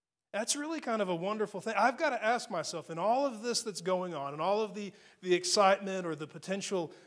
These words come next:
you know, uh, uh, environment for anxiety and all of those things, am I of the right spirit? It's a really good question to ask ourselves, because there's a tremendous amount of provocation. I mean, you,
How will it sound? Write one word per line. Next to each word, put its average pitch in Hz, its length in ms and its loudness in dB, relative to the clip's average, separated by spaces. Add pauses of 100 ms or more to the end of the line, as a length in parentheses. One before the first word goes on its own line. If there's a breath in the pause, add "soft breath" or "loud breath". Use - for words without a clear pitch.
(100)
you 165 100 -4
know, 160 240 2
uh, 156 300 -4
uh, 151 140 -6 (180)
environment 180 540 2
for 165 120 -4
anxiety 170 680 -2
and 160 100 -6
all 180 160 -2
of 165 120 -10
those 180 280 -8
things, 190 460 -8 (720 soft breath)
am 180 200 -2
I 220 260 2
of 208 260 0
the 175 100 0
right 131 300 -2
spirit? 226 500 -6 (800)
It's 190 160 -2
a 220 40 -2
really 302 200 -2
good 208 180 -4
question 208 400 -2
to 147 60 -2
ask 165 260 2
ourselves, 127 400 -10
because 175 340 2
there's 190 200 6
a 180 40 4
tremendous 247 680 -2
amount 208 320 -2
of - 40 -16
provocation. 147 680 -4 (640 soft breath)
I 165 100 -2
mean, 175 160 0
you, 190 120 -6